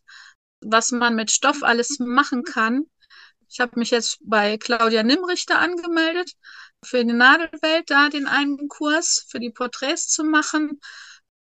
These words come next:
Bin jetzt Ende des Monats auf einem Kurs von Jacqueline de Jonge.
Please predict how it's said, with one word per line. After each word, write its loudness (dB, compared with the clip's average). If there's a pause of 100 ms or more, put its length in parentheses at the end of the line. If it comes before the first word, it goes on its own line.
(580)
Bin 2
jetzt -2
Ende -2
des -6
Monats 0
auf -2
einem 0 (420)
Kurs 2
von 2
Jacqueline -2
de 0
Jonge. 0